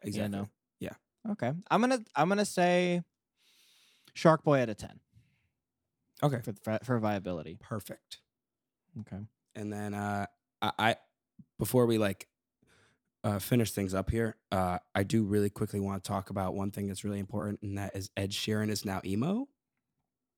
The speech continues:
Speaker 1: Big. This is huge.
Speaker 2: I don't know if you saw his, I haven't listened to the song yet. Came out today. Um,
Speaker 1: What is it?
Speaker 2: I think it's
Speaker 1: What,
Speaker 2: called
Speaker 1: what
Speaker 2: Bad Habits, and he's, like, just, like, his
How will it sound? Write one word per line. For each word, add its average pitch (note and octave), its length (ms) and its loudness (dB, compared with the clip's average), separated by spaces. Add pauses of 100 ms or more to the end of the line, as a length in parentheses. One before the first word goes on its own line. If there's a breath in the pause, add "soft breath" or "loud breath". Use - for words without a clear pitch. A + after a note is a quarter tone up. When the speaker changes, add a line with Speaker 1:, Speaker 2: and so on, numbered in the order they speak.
(640)
Speaker 1:
Big. A#2+ 300 -2
This A#2+ 180 -4
is A#2 100 -10
huge. A2+ 560 -4 (200)
Speaker 2:
I A#2 80 4
don't A#2+ 120 4
know A#2 80 2
if G2+ 100 -2
you G#2 80 0
saw A2 320 2
his, G#2 260 0
I C3 120 4
haven't G3 200 2
listened A2+ 240 0
to - 40 -4
the F2 60 -8
song G#2+ 320 -2
yet. B2 260 -2 (180)
Came A#2 180 4
out A2 140 0
today. G2+ 420 -4 (920)
Um, F#2 440 -4 (760)
Speaker 1:
What D3+ 180 4
is F#3+ 180 0
it? G2 160 -6
Speaker 2:
I - 40 -20
think B2 140 -2
it's B2 80 0
Speaker 1:
What, B2+ 80 2
Speaker 2:
called C3 140 2
Speaker 1:
what B2+ 260 -2
Speaker 2:
Bad A2 220 2
Habits, G2+ 580 -4
and G#2 140 -4
he's, B2 220 0
like, B2+ 220 -2
just, - 340 -6 (960)
like, G#2 120 -8
his G2+ 200 -12